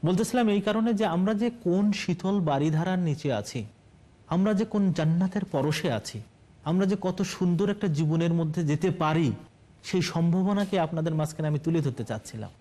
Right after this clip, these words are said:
যেহেতু আমি পাশ্চাত্যের একাধিক দেশে গেছি এবং আমি নিজেই পাশ্চাত্যে থাকি, কাজে আমার যে পর্যবেক্ষণ সেটাই আমি আপনাদের কাছে তুলে ধরছি। মেয়েদের এখানে যে অবস্থাটা হয়েছে এরকম যে তারা যখন বুড়ো হয়ে যায় তাদের দেখার মতন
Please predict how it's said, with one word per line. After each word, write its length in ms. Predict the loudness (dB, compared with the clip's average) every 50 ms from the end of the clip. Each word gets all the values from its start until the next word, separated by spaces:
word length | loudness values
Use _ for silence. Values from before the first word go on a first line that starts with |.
| -20 -20 -14 -6 -2
যেহেতু 320 | 0 2 2 2 2 2
আমি 260 | 2 4 4 2 2 0 -4 -10 -20 -20 -18 -8 -4
পাশ্চাত্যের 520 | -2 -2 -2 -2 -2 -6 -4 -2 -2 0
একাধিক 520 | 0 0 0 0 0 0 0 0 0 0 0
দেশে 300 | 0 -2 0 -2 -2 -2
গেছি 360 | -2 -4 -6 -8 -10 -12 -12 -14 -18 _ -20 -14 -8 -4
এবং 200 | -2 0 0 2
আমি 160 | 2 2 2
নিজেই 280 | 2 4 4 2 2 0
পাশ্চাত্যে 500 | 0 -2 -4 -4 -6 -10 -8 -6 -6 -8
থাকি, 420 | -6 -4 -6 -6 -4 -4 -6 -6 -6 -10 _ -20 -20 -20 -20 -16 -8 -4
কাজে 220 | -2 0 0 0
আমার 220 | 0 0 -2 -2
যে 80 | -2 -2
পর্যবেক্ষণ 580 | 0 0 0 2 2 2 2 0 0 0 -2 -2
সেটাই 240 | 0 0 0 0
আমি 140 | 0 2 0
আপনাদের 340 | 0 0 -2 -2 -2 -2 -2
কাছে 160 | -2 -4 -4
তুলে 200 | -2 -2 -2 -2
ধরছি। 280 | -2 -2 -4 -6 -10 -20 -20 -20 -20 -20 -20 -20 -20 -20 -20 -20 -20 -20 -20 -12 -4 0
মেয়েদের 560 | 2 2 4 4 4 4 2 2 2 0 -2 -6 -14 -20 -10 -4
এখানে 320 | -4 -2 0 2 2 2 2
যে 120 | 2 2
অবস্থাটা 520 | 2 2 2 2 0 -2 -2 -2 -2 0
হয়েছে 320 | 0 0 0 0 0 0 0
এরকম 320 | 2 0 0 0 0 0
যে 160 | 2 0 0
তারা 280 | 0 0 0 0 0 0
যখন 300 | 0 0 0 0 2 2
বুড়ো 240 | 2 2 2 2 2
হয়ে 300 | 2 2 2 2 2 0
যায় 320 | 0 0 0 -2 -2 -6 -12 -14 -18 -20 -20 -20 -20 -20 -20 -20 -12 -4
তাদের 300 | -2 -2 0 0 0 0
দেখার 260 | -2 -2 -2 -2 -2
মতন 240 | -2 -2 -2 -2 -4